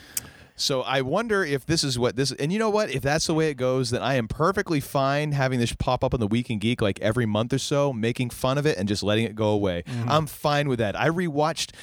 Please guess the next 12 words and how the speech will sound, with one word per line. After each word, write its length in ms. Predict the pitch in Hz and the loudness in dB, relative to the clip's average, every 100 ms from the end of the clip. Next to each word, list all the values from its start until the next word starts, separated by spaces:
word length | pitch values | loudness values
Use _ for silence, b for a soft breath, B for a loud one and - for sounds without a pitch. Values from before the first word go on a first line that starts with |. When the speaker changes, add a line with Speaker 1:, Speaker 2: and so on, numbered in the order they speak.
| B B B | B B B
Speaker 1:
uh, 280 | - 110 104 | 0 2 2
I 120 | 92 123 | 0 0
rewatched 460 | 139 127 135 - | 0 0 -2 -2
the, 260 | 123 110 101 | 0 0 0
the 180 | 104 98 80 - | 0 -2 -2 -2
B 160 | 131 | 2
S 180 | 131 123 | 2 0
G 300 | 104 120 113 | 0 2 2
miniseries 720 | 104 120 147 - 160 160 170 | 2 2 2 2 2 2 0
the 120 | 135 131 | 0 0
other 140 | 127 | 0
night. 340 | 117 123 147 | 0 0 0